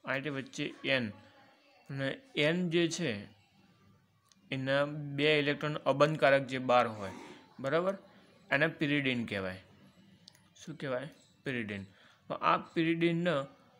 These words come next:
ક્રોમિયમ ટ્રાયોક્સાઇડ સાથે અને એચ સી એલ એટલે કે હાઇડ્રોક્લોરિક એસિડ સાથે પ્રક્રિયા કરવામાં આવે તો pyridine મળે છે. કેવી રીતે pyridine મળે છે? ધ્યાન રાખજો.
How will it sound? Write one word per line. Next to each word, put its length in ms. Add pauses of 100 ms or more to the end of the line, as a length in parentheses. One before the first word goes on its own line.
(400)
ક્રોમિયમ 680
ટ્રાયોક્સાઇડ 840
સાથે 540 (260)
અને 420 (140)
એચ 220
સી 220
એલ 80
એટલે 140
કે 120
હાઇડ્રોક્લોરિક 800
એસિડ 260
સાથે 240
પ્રક્રિયા 500
કરવામાં 440
આવે 220 (540)
તો 340
pyridine 400
મળે 300
છે. 160
કેવી 240
રીતે 140
pyridine 320
મળે 200
છે? 120
ધ્યાન 300
રાખજો. 320